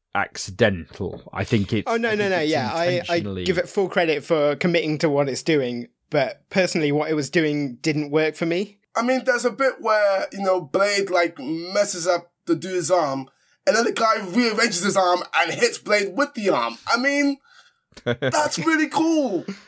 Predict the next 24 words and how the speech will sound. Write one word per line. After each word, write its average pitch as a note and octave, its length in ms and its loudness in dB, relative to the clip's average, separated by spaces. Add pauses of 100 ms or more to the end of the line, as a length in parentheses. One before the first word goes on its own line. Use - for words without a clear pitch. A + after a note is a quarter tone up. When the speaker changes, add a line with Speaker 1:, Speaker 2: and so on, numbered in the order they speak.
(1300)
Speaker 1:
I C#3 80 2
th-, - 220 0
I E3+ 80 2
think G#3 220 0
my F#3+ 120 0
biggest E3+ 300 0
problem D#3 500 0
by A#2 160 4
the A2+ 80 0
time A#2 300 0
it G2 80 -8
got A#2+ 200 0
to - 120 -14
that G#2+ 200 0
fight A#2+ 360 0
was F#2 320 -6 (400)
I A#2+ 100 6
had A#2+ 140 2
lost C#3 460 0 (100)
all C3+ 340 4
sense - 640 -2 (100)
of G2 260 -4 (200)
what G#2+ 320 0
side G2 720 2